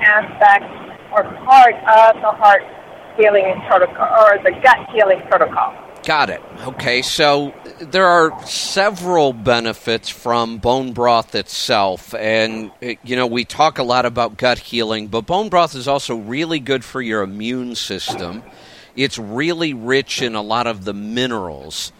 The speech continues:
Speaker 2: that support the immune system, and it's the best form of the minerals we can get.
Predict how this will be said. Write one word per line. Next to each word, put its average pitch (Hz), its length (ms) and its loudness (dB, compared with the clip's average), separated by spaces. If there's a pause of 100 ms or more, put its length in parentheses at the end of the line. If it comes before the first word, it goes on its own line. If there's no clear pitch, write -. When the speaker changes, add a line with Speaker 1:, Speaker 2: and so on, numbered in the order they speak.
(360)
Speaker 2:
that 110 480 -2
support 135 640 -6
the 113 180 -4
immune 117 340 -6
system, 104 460 -8
and 127 100 -4
it's - 160 -10
the 131 140 -2
best 135 420 -2
form 139 720 -2
of 101 320 -6
the 113 80 -6
minerals 110 540 -6
we 110 160 -8
can 95 260 -14
get. 85 340 -4